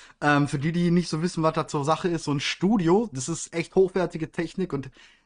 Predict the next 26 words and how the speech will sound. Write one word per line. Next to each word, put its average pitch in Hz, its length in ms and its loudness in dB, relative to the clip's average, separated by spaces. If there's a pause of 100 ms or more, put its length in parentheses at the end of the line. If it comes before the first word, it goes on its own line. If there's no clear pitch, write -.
das 147 120 2
ist 160 280 0
wirklich 202 320 2
qualitativ. 175 640 0
Da 117 100 -2
spinnen, 175 480 -4
äh, 139 180 -2
da, 135 140 0
da, 127 160 0
da 123 100 -2
sind 127 200 -4
die 120 100 -14
E-Sports-Turniere 143 960 -2
und 120 120 0
so. 120 60 -2
Also 120 160 0
richtig, 208 600 -6
da 135 140 -6
ist, - 180 -10
da 156 120 -2
ist 160 120 -6
richtig 208 320 -6
was 170 180 -2
los 185 240 -2
bei 110 160 0
denen. 131 280 -2